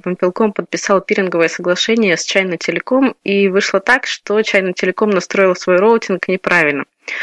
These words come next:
В результате префиксы Вимпелкома просочились то ли в интернет, то ли к другим пирам-операторам, и в итоге даже внутренний трафик пошел через узлы Франкфурта и Стокгольма. А, например, в статье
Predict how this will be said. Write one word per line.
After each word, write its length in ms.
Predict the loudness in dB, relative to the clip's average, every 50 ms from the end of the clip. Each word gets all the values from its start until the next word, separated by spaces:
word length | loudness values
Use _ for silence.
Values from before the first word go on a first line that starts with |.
| -10 -10 -12 -14 _ -10
В 40 | -6
результате 520 | -2 0 0 0 2 0 0 2 0 0
префиксы 520 | 0 2 0 0 0 -2 -6 -6 -4 -2
Вимпелкома 600 | -2 -2 0 -2 -2 -2 0 0 2 2 2 0 0
просочились 920 | 0 -2 -4 -4 -6 -6 -2 0 0 2 2 0 0 -2 -6 -10 -12 -12
то 140 | -8 -6 -4
ли 100 | -2 -2
в 80 | -2 -4
интернет, 440 | -6 -6 -4 -2 0 2 2 0 0
то 100 | -2 -2
ли 100 | -2 -4
к 100 | -4 -4
другим 340 | -4 -2 0 0 -2 -2 0
пирам-операторам, 800 | 0 0 0 0 0 0 2 2 2 2 2 2 0 0 -2 -4 -8 -20 _ -16 -14 -12 -12 -12 -12 -14 -16 -18 -20 _ _ _
и 220 | 0 2 2 4
в 100 | 4 2
итоге 380 | 0 2 2 2 4 2 0 0
даже 380 | 2 4 4 4 4 2 0 0
внутренний 480 | 2 2 2 2 0 -2 -2 -2 -2
трафик 520 | 0 2 2 2 2 2 0 -2 -2 -4 -6
пошел 340 | -6 -6 -2 0 0 0 0
через 500 | -2 -2 0 0 2 2 2 0 -2 -4
узлы 280 | -6 -4 -4 -2 -4 -4
Франкфурта 640 | -2 0 2 2 2 0 -2 -8 -10 -6 -2 -2 -2
и 180 | 0 -2 -4 -6
Стокгольма. 680 | -6 -6 -8 -8 -6 -2 0 0 0 0 0 -4 -6 -8 _ _ _ _ _ _ _ _ _ _ _ _ _ _ _ _ _ _ _ -12 -10 -6 -4
А, 220 | -2 0 0 0
например, 400 | 0 -2 -2 0 2 2 2 2
в 40 | 0
статье 480 | -2 -6 -6 -2 0 2 2 2 2